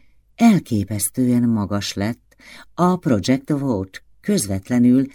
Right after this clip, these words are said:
száztízezer új szavazót regisztrált, és a szélesebb rétegeket elérő választásra buzdító kampányuk valószínűleg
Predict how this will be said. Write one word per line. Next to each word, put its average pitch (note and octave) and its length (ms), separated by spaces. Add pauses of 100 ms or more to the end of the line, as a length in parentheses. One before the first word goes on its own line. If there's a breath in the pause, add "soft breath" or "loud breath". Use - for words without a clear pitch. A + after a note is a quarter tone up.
(160 loud breath)
száztízezer C3+ 1900
új A#2 260
szavazót F#2+ 680
regisztrált, F#2+ 880 (480 soft breath)
és C3 320
a G#2 80
szélesebb D3+ 680
rétegeket G#2 640
elérő A2+ 580 (340 soft breath)
választásra C#3 960
buzdító G2 680
kampányuk A2 760 (400 soft breath)
valószínűleg A2 1400